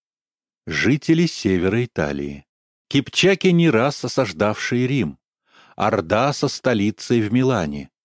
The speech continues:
О них известно немало, пришли в Европу с Алтая, ничем не отличались от воинов Аттилы, верили в Тенгри. Среди найденных бумаг,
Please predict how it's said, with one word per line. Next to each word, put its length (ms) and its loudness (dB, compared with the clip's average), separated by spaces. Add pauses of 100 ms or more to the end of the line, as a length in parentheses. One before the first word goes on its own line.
(280)
О 160 -4
них 440 -4
известно 600 -2
немало, 560 -4 (500)
пришли 460 2
в 40 0
Европу 520 2
с 120 -6
Алтая, 640 0 (280)
ничем 520 2
не 80 4
отличались 720 0
от 160 0
воинов 600 2
Аттилы, 760 -4 (400)
верили 580 4
в 120 -4
Тенгри. 640 0 (340)
Среди 440 -6
найденных 580 -2
бумаг, 540 -6